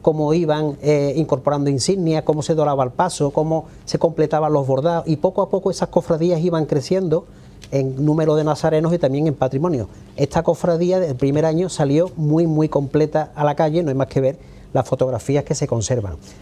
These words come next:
Posteriormente, ya en San Andrés, se fusionó con la Sacramental, una hermandad antiquísima, Sacramental, de esta parroquia tan importante de Sevilla,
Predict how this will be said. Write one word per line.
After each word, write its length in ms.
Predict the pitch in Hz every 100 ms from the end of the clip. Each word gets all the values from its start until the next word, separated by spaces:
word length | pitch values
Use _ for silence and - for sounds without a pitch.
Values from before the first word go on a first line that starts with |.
| -
Posteriormente, 760 | - 139 139 156 170 185 190 185
ya 140 | 143
en 60 | 151
San 160 | 165
Andrés, 320 | 165 160 170 170
se 160 | -
fusionó 560 | - 170 156 156 156 170
con 140 | 160
la 100 | 156
Sacramental, 800 | 139 147 139 127 120 120 160 165 151
una 220 | 143 151
hermandad 360 | 143 135 135
antiquísima, 720 | 143 127 131 175 156 151 156 185 - - - -
Sacramental, 640 | - 131 143 143 143 156 - - -
de 100 | 117
esta 220 | 131 147 139
parroquia 480 | 135 139 139 143
tan 260 | 131 135 139
importante 580 | 135 127 127 131 127 135
de 160 | 131
Sevilla, 440 | 127 139 147 143